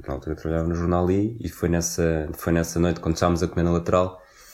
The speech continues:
recebi uma mensagem a dizer que ia haver, eh, não sei se é Assembleia Geral, mas uma reunião de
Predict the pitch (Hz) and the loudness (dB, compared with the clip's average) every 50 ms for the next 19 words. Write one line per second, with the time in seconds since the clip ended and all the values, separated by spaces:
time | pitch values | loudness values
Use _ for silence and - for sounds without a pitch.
0 | - - - - - - - 87 87 85 85 85 - - 85 82 80 85 82 78 | -18 -12 -10 -8 -4 0 2 2 4 4 2 2 2 2 0 2 2 0 -2 0
1 | 80 80 - - 78 78 73 76 76 76 69 71 71 71 69 71 71 71 71 71 | -2 -4 -2 0 -2 0 0 -2 -2 -2 -2 -4 -4 -6 -8 -10 -10 -12 -14 -16
2 | - - _ _ _ _ _ _ _ _ _ _ _ _ _ _ _ - 92 85 | -20 -20 _ _ _ _ _ _ _ _ _ _ _ _ _ _ _ -12 -12 -10
3 | - - - 67 67 65 - 67 65 64 69 69 67 65 65 78 80 80 76 65 | -10 -10 -8 -8 -8 -6 -6 -8 -6 -4 -4 -4 -4 -4 -4 -2 0 0 -2 -2
4 | 64 65 65 - - - _ _ - 85 87 92 104 113 120 120 - 127 120 104 | -6 -10 -12 -14 -16 -20 _ _ -20 -18 -14 -12 -10 -8 -8 -6 -4 -4 -2 -2
5 | 95 87 80 73 71 71 71 | -2 -2 -4 -6 -8 -12 -14